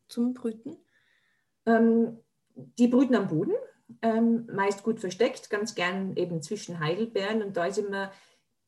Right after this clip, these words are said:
Speaker 2: besser, je höher und homogener die Heidelbeerdecke ist, umso besser sind sie auch vor Prädatoren geschützt, weil dann der Fuchs nicht genau weiß, wo er danach suchen soll.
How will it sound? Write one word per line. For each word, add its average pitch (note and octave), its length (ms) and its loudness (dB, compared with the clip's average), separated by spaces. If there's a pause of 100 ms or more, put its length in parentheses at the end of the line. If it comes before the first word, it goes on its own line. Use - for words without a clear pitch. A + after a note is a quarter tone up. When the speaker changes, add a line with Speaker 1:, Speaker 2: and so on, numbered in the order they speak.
(160)
Speaker 2:
besser, G3 640 2 (160)
je F3+ 240 0
höher A#3+ 420 6
und G3+ 200 -4
homogener A#3 500 4
die F#3+ 320 -2
Heidelbeerdecke E3+ 680 -2
ist, F3 160 -4
umso F3 160 -8
besser E3 300 -6
sind E3+ 200 -6
sie E3 120 -4
auch C#3+ 80 -4
vor - 160 -8
Prädatoren D#3+ 500 -2
geschützt, E3+ 440 -10
weil D#3+ 140 -2
dann E3 140 -6
der D#3+ 100 -4
Fuchs - 280 -14
nicht F3+ 180 -12
genau E3 220 -4
weiß, D#3 280 -4
wo D#3 120 2
er E3 60 2
danach D#3 260 -2
suchen G3+ 360 -6
soll. D#3+ 260 -2